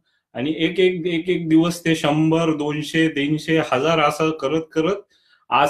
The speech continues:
ते जवळपास पन्नास हजाराच्या आसपास पोहोचलेत आणि पाच हजार डेथ झाल्यात इटलीमध्ये. आत्ता जर्मनीमध्ये प्रेझेंट मोमेंटला बावीस हजार झालेत, जे की दोन मार्चला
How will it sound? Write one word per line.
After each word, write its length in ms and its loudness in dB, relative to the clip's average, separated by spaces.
ते 60 0
जवळपास 520 2
पन्नास 500 2
हजाराच्या 380 2
आसपास 360 -2
पोहोचलेत 540 -2
आणि 520 2
पाच 340 2
हजार 200 2
डेथ 480 0
झाल्यात 520 -4
इटलीमध्ये. 680 -6
आत्ता 400 0
जर्मनीमध्ये 760 2
प्रेझेंट 540 2
मोमेंटला 480 0
बावीस 640 -2
हजार 220 -2
झालेत, 300 -6
जे 200 -4
की 140 -8
दोन 380 0
मार्चला 580 -2